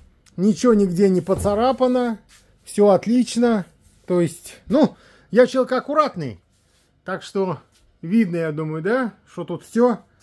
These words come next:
четко, царапин нету. Все, можно сказать, в идеальном состоянии. Ну, как было. Потому что царапины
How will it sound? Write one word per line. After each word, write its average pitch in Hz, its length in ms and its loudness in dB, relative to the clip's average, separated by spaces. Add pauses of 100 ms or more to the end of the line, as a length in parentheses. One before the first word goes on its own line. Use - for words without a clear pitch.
(240)
четко, 254 640 0 (160)
царапин 220 760 0
нету. 247 560 -4 (340)
Все, 214 380 0 (360)
можно 175 220 -4
сказать, 175 240 2
в 175 120 2
идеальном 170 420 4
состоянии. 233 800 -4
Ну, 262 160 -2
как 254 240 -2
было. 196 440 0 (800)
Потому 214 180 0
что 208 140 -8
царапины 277 720 2